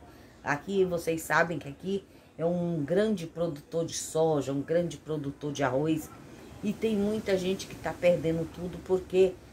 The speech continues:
a estiagem é muito grande, é muito grande.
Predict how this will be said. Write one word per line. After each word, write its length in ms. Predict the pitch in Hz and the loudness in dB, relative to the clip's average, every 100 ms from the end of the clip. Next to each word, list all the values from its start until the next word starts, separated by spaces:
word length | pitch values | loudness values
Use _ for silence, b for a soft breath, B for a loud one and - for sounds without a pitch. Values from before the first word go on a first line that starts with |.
| B - | B -10
a 120 | 139 175 | -4 -2
estiagem 1040 | - - - 214 202 175 180 175 165 160 | -2 -8 -8 2 6 8 8 4 0 -2
é 60 | 165 | -2
muito 580 | 165 160 185 208 208 175 135 | -2 -2 -2 -2 -6 -12 -10
grande, 600 | - 185 185 185 170 147 | 2 6 8 6 4 2
é 40 | |
muito 280 | 160 180 175 | 0 -2 -8
grande. 560 | - 151 151 160 147 | -6 -4 -2 -2 -6